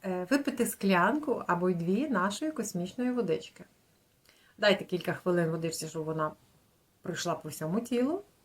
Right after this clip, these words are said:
І тепер переходимо до маятника. Зазвичай маятники,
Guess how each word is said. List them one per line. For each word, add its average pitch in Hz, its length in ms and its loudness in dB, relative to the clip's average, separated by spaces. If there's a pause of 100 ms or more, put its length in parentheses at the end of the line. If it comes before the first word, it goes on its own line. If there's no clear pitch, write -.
(680)
І 339 80 -2
тепер 403 260 2
переходимо 240 600 4
до 196 260 4
маятника. 165 760 -4 (1200)
Зазвичай 202 760 4 (200)
маятники, 196 760 4